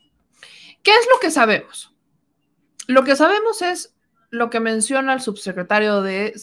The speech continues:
la Secretaría de Seguridad, que es un asunto que lleva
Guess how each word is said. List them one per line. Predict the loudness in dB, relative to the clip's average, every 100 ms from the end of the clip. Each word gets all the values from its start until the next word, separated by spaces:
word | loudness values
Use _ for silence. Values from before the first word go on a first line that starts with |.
| -12
la | -8 -8
Secretaría | -8 -6 -4
de | -4
Seguridad, | -6 -8 -2 2 2 0 -8 _ _ _ _ _ _ _ _
que | 0 0
es | 2
un | -2
asunto | -2 -4 -4 -4
que | -4
lleva | -2 0 2 0 -2